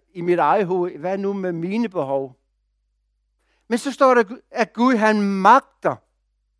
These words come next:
at give jer alt noget i rigt mål. Så I altid i alle måder har nok af alt, og endda overflod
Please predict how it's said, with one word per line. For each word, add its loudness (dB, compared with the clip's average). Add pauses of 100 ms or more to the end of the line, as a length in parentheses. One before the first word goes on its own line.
(640)
at -4
give 2
jer 2 (140)
alt -2
noget 0 (340)
i -8
rigt -14 (280)
mål. -10 (1160)
Så -4
I -4
altid -6 (460)
i -14
alle -2
måder -8 (200)
har -20
nok -12
af -20 (100)
alt, -20 (260)
og -16
endda -16 (560)
overflod -20